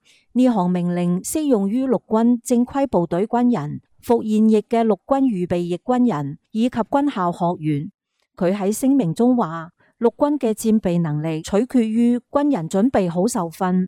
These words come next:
部署、戰鬥並打贏我哋國家嘅戰爭。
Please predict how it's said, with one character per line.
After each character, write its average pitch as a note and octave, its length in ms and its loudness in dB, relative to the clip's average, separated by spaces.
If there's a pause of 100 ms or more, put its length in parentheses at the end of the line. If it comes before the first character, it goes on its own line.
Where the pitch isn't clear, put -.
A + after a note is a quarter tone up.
(100)
部 G3+ 220 4
署、 - 140 -2
戰 G#3 580 2
鬥 A3 380 2
並 G3 200 0
打 G3 200 -4
贏 D#3+ 380 -4
我 F#3 200 2
哋 F3 180 -2
國 A#3+ 220 -4
家 C4 200 -2
嘅 G3 160 -2
戰 F3+ 240 -2
爭。 G#3 320 0